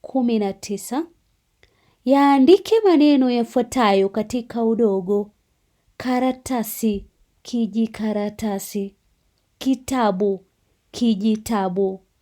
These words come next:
Ukuta, kikuta. Ji-, ki-, jiwe, kijijiwe. Ishirini. Andika katika hali ya wastani.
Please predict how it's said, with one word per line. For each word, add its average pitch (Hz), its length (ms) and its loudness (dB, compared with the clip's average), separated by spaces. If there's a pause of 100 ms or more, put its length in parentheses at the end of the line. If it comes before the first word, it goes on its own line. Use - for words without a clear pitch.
(460)
Ukuta, 247 840 0 (880)
kikuta. 220 840 -6 (1600)
Ji-, 202 300 -2 (140)
ki-, - 180 -14
jiwe, 226 680 6 (480)
kijijiwe. 196 1000 0 (680)
Ishirini. 202 840 -2 (840)
Andika 359 960 4
katika 285 420 -2
hali 247 580 2
ya 233 80 4
wastani. 202 800 -2